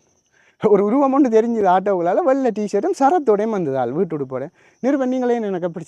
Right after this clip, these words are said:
செஞ்சிருங்க." நான் சொன்னேன், "நான் அப்படி ஒண்ணும் செய்யல, உங்களுக்கு எந்த சிட்யுவேஷன் விளங்க." நான் உண்மையா பிளாக் பண்ணி போட்டேன், இந்த கோவத்துல, பேசின கோவத்துல பிளாக்கும் பண்ணி. இவர் தான் எனக்கு அன்பளிப்புன்னு சொல்லி தந்தவர், திருப்ப பேசியும் போட்டு அதை கேட்க கேட்க அது வந்து ஒரு, ம்,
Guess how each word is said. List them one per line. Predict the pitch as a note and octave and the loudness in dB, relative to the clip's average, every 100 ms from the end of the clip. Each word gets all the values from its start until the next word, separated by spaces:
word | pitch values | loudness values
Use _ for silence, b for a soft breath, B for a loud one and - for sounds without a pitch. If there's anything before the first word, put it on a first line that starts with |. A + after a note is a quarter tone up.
| D#3 | -6
செஞ்சிருங்க." | C3+ A#2+ A2 | -6 -6 -8
நான் | F3+ | -6
சொன்னேன், | F3+ F3+ B3+ | -4 -4 -6
"நான் | E3 F3 G3+ | -8 -6 -6
அப்படி | F#3 F3+ | -6 -4
ஒண்ணும் | E3 G3 | -2 -2
செய்யல, | A#3+ E3+ C#3+ B2 B2+ | -4 -4 -4 -6 -6
உங்களுக்கு | F#3 G#3+ G3+ | -4 -4 -4
எந்த | G#3 | -6
சிட்யுவேஷன் | G3+ - F3 A3 G3+ G3+ | -8 -10 -8 -2 -2 -2
விளங்க." | F3+ C#3+ | -6 -6
நான் | C3 G3+ | -4 -4
உண்மையா | A3 B3 | -4 -4
பிளாக் | G3+ A#3 - | 0 0 2
பண்ணி | G3 C3 | -2 0
போட்டேன், | B2+ A#2+ | -4 -4
இந்த | C3 C3+ | -6 -4
கோவத்துல, | D#3+ F3 D3 A2+ A2 | 0 0 0 -4 -4
பேசின | E3+ G3 G3 | -4 -2 -2
கோவத்துல | E3 D#3+ E3 A3 F#3+ | 0 -2 -2 -6 -2
பிளாக்கும் | F#3 G3 A#3 G3+ | -2 0 -2 -2
பண்ணி. | E3 D#3 D4 _ b b b b | -2 -2 -6 _ b b b b
இவர் | - F3 A3+ | -4 0 0
தான் | D#4 | 0
எனக்கு | D4+ C4+ A#3+ | -4 -2 -2
அன்பளிப்புன்னு | A3+ A#3+ A#3+ A#3 | 2 2 2 0
சொல்லி | G#3+ G#3 | 0 -2
தந்தவர், | G3 G3+ G3 D#3 C3 C3+ | -2 -4 -2 -2 -2 -6
திருப்ப | G#3 A3 A#3+ C4 - | -4 -4 -4 -6 0
பேசியும் | G#3 B3+ C4 C4+ | 4 4 2 0
போட்டு | C4 C4 | 0 2
அதை | C4+ C4 | 0 2
கேட்க | A#3+ B3+ C4 | 2 2 2
கேட்க | A3 E3 G3 | 0 0 -2
அது | C4 | 0
வந்து | C#4 C#4+ | 0 0
ஒரு, | C#4+ A3 F3+ | 2 2 2
ம், | E3+ E3 | -2 -6